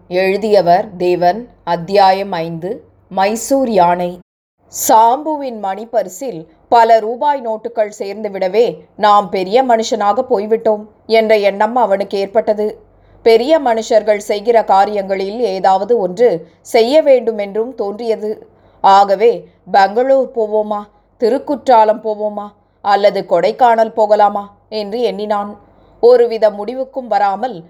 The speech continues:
அவன் மூக்கை சொரிந்து கொண்டு உட்கார்ந்திருந்த சமயம்,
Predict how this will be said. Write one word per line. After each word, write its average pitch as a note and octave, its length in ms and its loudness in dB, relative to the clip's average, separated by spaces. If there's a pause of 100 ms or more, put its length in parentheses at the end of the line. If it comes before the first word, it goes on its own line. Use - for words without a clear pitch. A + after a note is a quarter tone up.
அவன் A3 360 4
மூக்கை C4+ 360 -2
சொரிந்து G#3+ 420 -6
கொண்டு A3 300 -2
உட்கார்ந்திருந்த G3+ 720 2
சமயம், F#3+ 540 -4